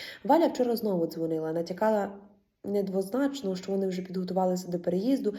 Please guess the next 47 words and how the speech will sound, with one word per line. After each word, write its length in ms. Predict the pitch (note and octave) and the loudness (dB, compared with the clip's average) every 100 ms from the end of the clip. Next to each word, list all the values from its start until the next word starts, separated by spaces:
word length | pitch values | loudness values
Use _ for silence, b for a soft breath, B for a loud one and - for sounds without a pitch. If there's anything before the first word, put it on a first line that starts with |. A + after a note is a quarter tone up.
| B B | B B
ледь 180 | G#3 F#3+ | 2 4
не 80 | F3+ | 0
на 120 | E3+ | 0
валізах 440 | F3 G3+ B3 A3 | 0 0 0 -2
сидять, 340 | - F#3 F#3+ F#3 B B - | -6 -6 -6 -6 B B 0
а 60 | |
я 140 | G3 F#3 | 2 2
так 260 | C#4+ C#4+ | 0 2
і 40 | G#3+ | -2
не 100 | F#3 | 0
змогла 380 | F#3 F3 G3+ | -2 0 0
сказати 400 | G3+ - F3+ F3 - | 0 -6 -6 -6 -4
їй, 280 | A#3 A#3 B B | -6 -6 B B
що 200 | - C#4 | -4 0
не 120 | C4 | 2
дуже 260 | A#3 F#3 F3 | 2 2 0
хочу, 340 | - A3 A3 | -2 -2 0
аби 140 | F3+ F3 | 0 0
вони 220 | E3+ E3+ | -2 -2
жили 240 | F3 F#3 | 0 0
в 40 | F#3 | 0
нашій 300 | E3 E3 F3 | -4 -6 -8
квартирі. 460 | E3+ - E3 E3+ - _ B B B | -8 -10 -10 -10 -14 _ B B B
З 120 | - | 4
Льошею 320 | B3 D4+ D4+ C#4 | 6 6 2 0
теж 280 | G#3+ F#3+ | 0 0
не 80 | F#3+ | -4
хочу 260 | F#3+ F#3+ F#3 | -6 -6 -6
псувати 440 | - F#3 F#3+ F#3 | -6 -2 -2 -4
стосунки 540 | F3+ - - F#3+ F#3 F#3 | -14 -14 -6 -4 -4 -4
через 320 | F#3 F#3 F#3+ | -4 -4 -2
їхню 240 | F#3 F#3 | -4 -4
сім'ю. 380 | F3+ F3+ F3+ F3+ - | -6 -4 -4 -6 -8
У 80 | F#3 | -4
нас 200 | F#3+ G3+ | -2 -2
гарні 300 | D#4 B3 F3+ | -4 -4 -4
відносини, 520 | F3 G3 A3+ G3 F#3 B B - | -2 -2 -2 -4 -6 B B 2
та 100 | C4+ | 4
і 160 | C#4 | 4
я 200 | A#3+ F3+ | 2 2
добре 300 | E3+ F3 F3 | 2 0 -2
розумію 440 | E3+ E3+ F#3+ A3 F#3 | -4 -2 0 2 0
його 140 | E3+ | -2
позицію 480 | - F3 G#3 - F3 | -4 0 0 0 -6
в 40 | |
цій 140 | - E3+ | -4 -6
ситуації. 720 | F3+ E3+ E3+ - - A3 | -6 -10 -10 -12 -14 -18